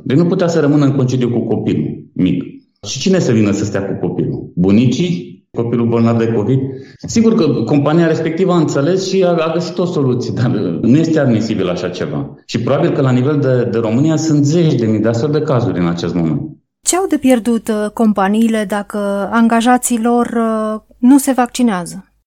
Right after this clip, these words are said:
Speaker 1: Păi, deja pierderile sunt foarte mari. Sunt multe industrii foarte afectate, pentru că, așa cum ați început discuția, pentru o companie este important să aibă grijă de proprii oameni, și de clienți, nu? În momentul în care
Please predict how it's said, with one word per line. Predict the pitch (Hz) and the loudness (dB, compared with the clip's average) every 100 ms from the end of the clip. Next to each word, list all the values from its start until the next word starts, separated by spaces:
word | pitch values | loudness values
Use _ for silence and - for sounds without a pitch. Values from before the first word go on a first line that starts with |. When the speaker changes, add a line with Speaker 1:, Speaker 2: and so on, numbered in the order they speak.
| _ | _
Speaker 1:
Păi, | 120 123 - | -2 0 0
deja | 127 151 | 2 2
pierderile | 151 156 156 165 170 | 2 0 2 0 0
sunt | - 147 135 | -2 -2 0
foarte | 165 165 127 | 0 -2 0
mari. | 95 87 | 0 0
Sunt | - 117 113 | -2 2 4
multe | 139 165 | 4 4
industrii | 147 123 127 131 143 | 2 4 2 0 -2
foarte | 139 156 143 | -2 -2 0
afectate, | 120 110 - 127 | -2 -2 -2 -2
pentru | 131 135 123 | -2 -2 0
că, | |
așa | 127 131 | -2 -2
cum | 139 147 | 0 2
ați | 139 120 120 | 2 0 0
început | 113 113 123 | 0 0 2
discuția, | 131 123 - 98 - 139 147 - - - - - | 2 0 0 -2 0 0 0 -8 -14 -20 -18 -4
pentru | 170 170 | 0 2
o | |
companie | 170 139 123 117 143 180 185 - - | 2 0 0 2 2 2 -2 -6 -12
este | - 143 165 | 0 0 2
important | 156 127 127 147 | 2 2 0 0
să | 143 | 0
aibă | 135 117 | 0 2
grijă | 123 117 | 0 0
de | 113 113 | 0 0
proprii | 110 117 117 95 | 0 0 0 0
oameni, | 92 110 202 196 - - _ _ _ | 0 2 2 0 -6 -12 _ _ _
și | - | -2
de | 175 208 | 2 2
clienți, | 202 214 85 - - - - | 2 2 2 0 -6 -14 -4
nu? | 101 135 - - - _ | 0 2 0 -6 -14 _
În | _ 117 | _ 4
momentul | 139 190 196 | 4 4 0
în | |
care | 170 156 135 123 - - | 0 2 2 0 -4 -10